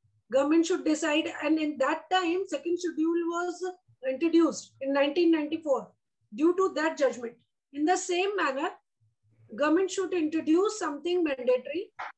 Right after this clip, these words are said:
that you have to deposit this much of amount and she will be only able to handle that. And the, every month he should, uh, he should deposit the amount for the wife,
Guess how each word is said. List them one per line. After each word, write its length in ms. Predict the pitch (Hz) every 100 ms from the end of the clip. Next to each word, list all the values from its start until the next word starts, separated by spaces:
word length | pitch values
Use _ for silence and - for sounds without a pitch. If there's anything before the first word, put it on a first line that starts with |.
| -
that 120 | -
you 220 | 320 339
have 280 | 226 269 -
to 160 | 392 311
deposit 440 | - 285 262 339 269
this 180 | 294
much 160 | 320 339
of 100 | 339
amount 400 | 330 285 320 381 403
and 140 | 359
she 180 | - 311
will 180 | 339 330
be 100 | 359
only 460 | 320 330 370 359 _ - 269
able 160 | 320
to 140 | 339 349
handle 340 | 285 240 254
that. 160 | 226 - _ _ _ _ _ _ _ _ 226
And 200 | 311 330
the, 400 | 370 294 302 - -
every 400 | 320 320 381 427
month 320 | 370 311 359 339
he 180 | 349
should, 260 | 349 349 277
uh, 920 | 330 - _ _ _ 247 247 254 262 233
he 380 | 285 277 277 302
should 160 | 349 320
deposit 480 | 302 302 294 359 349
the 140 | 320
amount 320 | 269 277 311
for 100 | 311
the 140 | 285 262
wife, 320 | 247 320